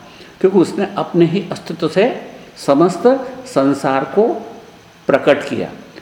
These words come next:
यानी परमेश्वर के अस्तित्व से यह संसार अभिव्यक्त हुआ है, यानी ये जो उसके भीतर था वही बाहर आया।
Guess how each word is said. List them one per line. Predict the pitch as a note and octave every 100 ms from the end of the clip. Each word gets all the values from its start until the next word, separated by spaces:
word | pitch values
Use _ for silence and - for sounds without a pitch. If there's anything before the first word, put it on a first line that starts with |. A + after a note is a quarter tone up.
| -
यानी | B2+ G3+ A#3 - -
परमेश्वर | C#3 D3 D3 D3+ D3+
के | D3 G3 -
अस्तित्व | - D3+ - E3+ E3
से | C#3+ E3+ F#3
यह | E3
संसार | E3 B2+ A#2 C3 D3 B3 - - - - - _ - - - - - -
अभिव्यक्त | A#2+ C3+ F3 F3+ D#3
हुआ | G#2+ -
है, | - - - - - - -
यानी | C3+ F#3
ये | G#3+ D#3 E3 A#3
जो | A3+
उसके | A3 D3+ -
भीतर | G3+ A2+ - F#3+ F#3
था | C3+ G2 - - - - - - - - - - D3+
वही | C3 C#3
बाहर | C#3 C3+ D3
आया। | C#3+ C#3+